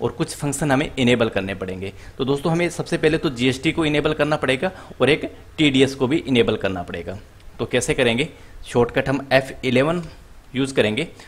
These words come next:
और उसके बाद में जैसा कि जीएसटी आप देख रहे हो, तो जीएसटी हमारे पास enable हम करेंगे। यहाँ पर हमारी company का जीएसटी number हम डाल देंगे और जो हमारी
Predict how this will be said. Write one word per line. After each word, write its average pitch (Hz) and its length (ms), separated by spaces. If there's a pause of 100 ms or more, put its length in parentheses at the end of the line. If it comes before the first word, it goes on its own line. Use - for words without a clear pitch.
(240)
और 135 100
उसके 143 300
बाद 127 260
में 139 120
जैसा 143 240
कि 151 160
जीएसटी 123 420
आप 135 140
देख 135 220
रहे 147 80
हो, 156 80 (680)
तो 123 80
जीएसटी 135 360
हमारे 127 240
पास 135 400 (140)
enable 123 320
हम 147 100
करेंगे। 143 380 (300)
यहाँ 110 120
पर 131 140
हमारी 123 280
company 131 360
का 135 120
जीएसटी 120 360
number 131 280
हम 156 180
डाल 139 200
देंगे 151 280 (420)
और - 200
जो 123 180
हमारी 151 360